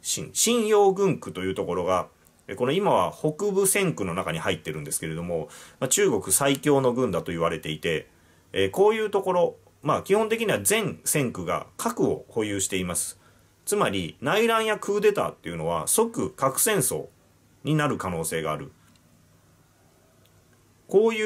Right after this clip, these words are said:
う国っていうのは世界でも珍しいというか、他にはあんまりない状況に中国はなり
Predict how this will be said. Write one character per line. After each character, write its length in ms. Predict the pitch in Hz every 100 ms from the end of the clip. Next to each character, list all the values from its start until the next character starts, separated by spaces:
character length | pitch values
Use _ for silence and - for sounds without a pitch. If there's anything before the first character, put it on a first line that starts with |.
| 208
う 100 | 190
国 280 | 190 196
っ 20 | 190
て 140 | 104
い 60 | 90
う 40 |
の 120 | 80
は 200 | 82 80 -
世 160 | 165
界 220 | 165 120
で 100 | 98
も 240 | 92 78 - _ _ -
珍 340 | 117 139 147
し 200 | 139 139
い 40 |
と 80 | 82
い 80 | 82
う 80 | 78
か、 220 | 78 71 - _ _ -
他 260 | 135 165
に 120 | 185 160
は 80 |
あ 20 | 101
ん 80 |
ま 100 | 113
り 120 | 104 113
な 120 | 175
い 100 | 113
状 200 | 92 92
況 320 | 78 85 73 - _ _
に 300 | 131 165 - - _ _ _
中 200 | - 131 101 85
国 160 | 110
は 160 | 110 - -
な 220 | 95 104
り 220 | 110 139